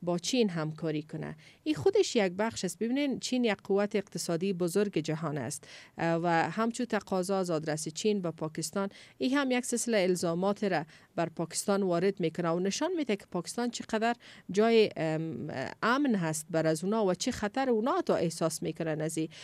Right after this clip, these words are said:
مشکل پاکستان با، اه، موضوع، م، کشمیر با هندوستان، این یک بخش دیگه است که باید رویش بحث صورت بگیره. موضوع افغانستان و طالباش، این یک بحث عمومی دیگه است. من فکر می‌کنم در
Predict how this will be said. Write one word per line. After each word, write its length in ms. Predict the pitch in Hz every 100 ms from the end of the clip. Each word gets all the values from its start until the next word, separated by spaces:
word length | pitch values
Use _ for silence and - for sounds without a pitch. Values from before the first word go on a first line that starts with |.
| - -
مشکل 360 | 254 - 311 302
پاکستان 720 | - 254 240 - 254 240 226
با، 260 | 208 190 180 - - _
اه، 300 | - 165 165
موضوع، 840 | 170 175 175 180 214 214 202 185 156 -
م، 500 | 165 160 - - 107 -
کشمیر 500 | 180 - 220 214 190
با 160 | 170
هندوستان، 600 | 170 165 156 156 214 196
این 220 | - 233
یک 80 | 196 -
بخش 240 | 208 -
دیگه 440 | 196 170 175 226 185
است 200 | 156 -
که 60 |
باید 260 | 165 156 160
رویش 240 | 175 170 - - -
بحث 300 | 190 220 220
صورت 260 | - 170 151 156
بگیره. 340 | 160 156 147 - - -
موضوع 540 | 202 214 220 277 277 247
افغانستان 680 | 202 208 202 196 - 220 214
و 60 | 202
طالباش، 680 | - 170 165 170 202 202 - - -
این 220 | 247 262
یک 60 | 208 208
بحث 340 | 226 226 -
عمومی 600 | 214 190 180 180 202 202
دیگه 260 | 180 175 220
است. 340 | 160 - - - -
من 80 | 285
فکر 280 | 294 349 320
می‌کنم 260 | 294 269
در 120 | 240